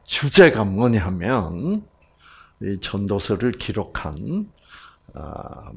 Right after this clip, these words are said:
분이 크-, 아주 이 세상에서 누릴 수 있는,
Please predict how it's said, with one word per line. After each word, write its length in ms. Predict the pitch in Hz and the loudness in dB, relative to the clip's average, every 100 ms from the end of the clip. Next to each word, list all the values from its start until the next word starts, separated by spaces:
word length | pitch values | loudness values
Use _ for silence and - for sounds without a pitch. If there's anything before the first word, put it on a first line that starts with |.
| - - - - | -18 -20 -20 -14
분이 580 | - 98 92 120 147 151 _ _ _ _ _ _ _ | -6 -4 -2 -2 -4 -8 _ _ _ _ _ _ _
크-, 80 | - - - - 107 101 50 50 50 - - - - - - - - - | -4 0 0 0 -2 -4 -4 -6 -10 -12 -12 -14 -16 -18 -20 -20 -20 -10
아주 1600 | 104 117 156 170 - - 190 220 247 277 285 285 294 302 320 - _ _ _ _ - - - | -6 -4 -2 -4 -8 -12 -6 -4 -4 -4 -4 -4 -6 -6 -10 -14 _ _ _ _ -20 -20 -6
이 280 | 170 240 233 | 0 2 2
세상에서 880 | 190 180 170 170 175 165 160 - 147 | 2 2 2 -2 -2 -2 -2 -2 -2
누릴 500 | 143 151 147 143 123 | 2 2 4 2 0
수 260 | - 127 | -4 -2
있는, 520 | 117 110 107 107 92 | -2 -4 -4 -6 -8